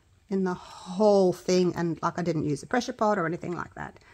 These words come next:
So really happy with that. Look at this little one. I just noticed this little one on the corner here. Little one there. <laughs> All right. Thank you so much for watching. Hope you've enjoyed my video. Hope you've enjoyed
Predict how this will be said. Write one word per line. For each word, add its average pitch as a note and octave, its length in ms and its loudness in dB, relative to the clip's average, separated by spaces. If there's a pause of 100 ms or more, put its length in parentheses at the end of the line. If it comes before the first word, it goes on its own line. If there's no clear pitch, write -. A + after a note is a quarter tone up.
(420)
So - 160 -6
really G3 400 4
happy F3 240 -6
with E3+ 160 -8
that. - 240 -6
Look G#4+ 100 -2
at B4+ 60 -6
this C#5 220 2
little B4 220 8
one. F#4 120 6
I E4+ 60 2
just - 340 -6
noticed A3+ 400 -8
this G3+ 160 -6
little A3 180 -6
one G3 120 -6
on G3 120 -8
the A3 60 -10
corner G3 300 -10
here. G3+ 260 -8 (1400)
Little B3+ 160 -16
one G#3+ 180 -12
there. G#3+ 280 -12 (460)
<laughs> G4 880 0
All G3+ 120 6
right. F3 360 4 (360)
Thank A4+ 220 6
you G#4+ 40 10
so D4 240 8
much A#3 280 4
for B3 120 0
watching. F#3+ 560 -2 (160)
Hope G4+ 160 -4
you've C4+ 120 4
enjoyed C4 380 8
my C4 100 6
video. C4 600 4
Hope A3+ 260 0
you've A#3 120 2
enjoyed A#3 580 4